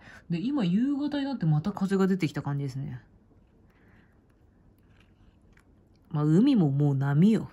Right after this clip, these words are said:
すげえ波あったよ。よいしょ。こう書いて、次ですね。よいし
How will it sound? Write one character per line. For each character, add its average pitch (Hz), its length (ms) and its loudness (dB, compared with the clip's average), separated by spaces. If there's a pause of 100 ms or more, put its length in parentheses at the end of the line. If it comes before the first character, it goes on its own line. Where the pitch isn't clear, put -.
す 165 340 -8
げ 214 120 -4
え 220 60 -2
波 143 280 -8
あ 135 60 -14
っ - 20 -20 (100)
た - 60 -18
よ。 - 60 -18
よ - 60 -20 (1700)
い - 40 -16
し - 60 -18
ょ。 - 60 -20 (1500)
こ 147 320 -6
う - 80 -16
書 160 160 -6
い 139 120 -6 (180)
て、 180 160 -8 (140)
次 139 320 -14
で 156 60 -10
す - 180 -20
ね。 147 180 -16 (2500)
よ 156 80 -12
い - 20 -12
し - 160 -20